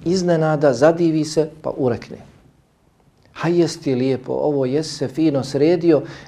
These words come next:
nigdje ne kaže, „Maša Allah, elhamdulillah, Allahu akbar” i slično. Ne spomene Allaha,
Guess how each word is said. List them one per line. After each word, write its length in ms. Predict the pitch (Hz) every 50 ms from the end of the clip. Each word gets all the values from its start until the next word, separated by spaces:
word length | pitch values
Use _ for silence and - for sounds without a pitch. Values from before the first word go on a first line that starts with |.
| -
nigdje 340 | - 160 180 170 151 147 139
ne 160 | 123 143 151 -
kaže, 400 | - 156 151 139 135 143 131 120 131 - - - - - -
„Maša 420 | 131 127 123 120 - 139 120 113 -
Allah, 360 | 123 110 110 107 107 104 101 - - - - _ -
elhamdulillah, 880 | - 139 127 120 123 - - 135 131 120 113 113 107 104 101 101 98 104 -
Allahu 400 | - 127 135 143 135 - 135 120
akbar” 360 | 120 110 - - - 113 107 -
i 100 | - 135
slično. 360 | 123 - 151 147 139 - 127
Ne 120 | 117 123 127
spomene 480 | - - - 202 202 190 180 156 139 -
Allaha, 580 | - 135 120 113 110 110 113 120 120 113 110